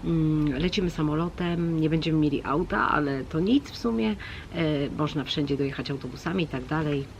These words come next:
Fajnie, będziemy zwiedzać, nagrywać dla Was vlogi. Dajcie znać, co, co będziecie chcieli zobaczyć z Polski, czy takie naturalne vlogi, czy coś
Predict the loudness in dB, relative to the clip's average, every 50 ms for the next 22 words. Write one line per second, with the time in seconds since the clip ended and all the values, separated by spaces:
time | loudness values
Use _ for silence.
0 | -6 -2 0 2 2 2 0 -2 -2 -2 0 0 0 2 2 0 -2 2 2 2
1 | 2 4 2 -2 -2 -4 -8 -8 -6 -4 -4 -2 -4 -4 -6 -6 -8 -8 -8 -6
2 | -2 2 2 2 2 0 -2 -2 -4 -4 -8 -12 -12 -14 -10 2 4 4 6 6
3 | 4 0 0 0 -2 -2 -2 -2 -2 -2 -2 -4 -6 -4 -2 -2 0 0 -2 -2
4 | -4 -4 -6 -4 -2 -2 -2 -2 -2 -4 -4 -6 -6 -8 -6 -2 0 0 0 0
5 | -4 -4 -4 -4 -4 -4 -8 -8 -8 -6 -6 -6 -2 -2 -2 -2 0 0 0 2
6 | 2 2 0 0 0 -2 -2 -2 -4 -6 -8 -10 -8 -6 -4 -4 -4 -6